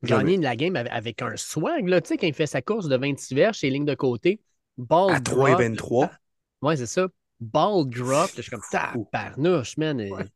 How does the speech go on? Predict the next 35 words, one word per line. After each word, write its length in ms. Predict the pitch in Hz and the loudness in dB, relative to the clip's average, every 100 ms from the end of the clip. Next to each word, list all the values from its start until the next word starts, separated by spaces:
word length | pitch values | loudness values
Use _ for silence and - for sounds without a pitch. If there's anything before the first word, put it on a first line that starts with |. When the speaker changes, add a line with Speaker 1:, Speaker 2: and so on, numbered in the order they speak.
| _ _ | _ _
Speaker 1:
Solide. 520 | - 180 139 190 160 - _ _ _ _ _ _ _ _ _ _ _ _ | 0 2 2 0 -4 -8 _ _ _ _ _ _ _ _ _ _ _ _
Speaker 2:
Ah, 220 | 117 110 - | -6 -4 -4
ça 120 | 104 | -8
n'a 60 | 98 | -6
pas 140 | 107 | -6
rapport 380 | 101 98 101 98 | -4 -2 -4 -4
pour 160 | 92 95 | -10 -12
vrai. 160 | 123 - - _ _ _ _ _ _ _ _ _ _ | -12 -12 -20 _ _ _ _ _ _ _ _ _ _
Ouais, 200 | 135 131 | 2 4
le, 140 | 139 151 | 4 4
le 160 | 151 151 | 4 4
scri-, 300 | - - 156 | 2 2 2
le 160 | 156 | 2
script 340 | 156 - 185 156 | 0 0 0 0
a 40 | |
été 180 | 123 123 | -2 -2
solide 340 | - 107 95 | -4 -4 -4
là-dessus. 320 | 87 82 - 95 | -6 -10 -10 -10
Pour 160 | 92 | -6
vrai, 180 | 92 117 | 0 0
ça, 160 | - 127 | 0 -2
je 80 | |
l'ai 100 | 110 | -2
pas 120 | 98 101 | -2 -2
vu 100 | 180 | 2
Speaker 3:
Ouais. 180 | 220 | 2
Speaker 2:
venir. 120 | 220 - - _ | 2 -4 -20 _
Speaker 3:
Ouais, 160 | 143 180 - | -4 -4 -2
<laughs> 60 | 240 214 - - - | -2 -2 -6 -16 -4
non, 80 | 220 | -2
c'est 300 | - - 190 | -2 -2 -2
vrai, 180 | 180 208 | 2 2
c'était 200 | 226 165 | 2 0
bien 200 | 160 269 285 | 0 0 0
écrit. 380 | 170 160 233 | -2 -2 -6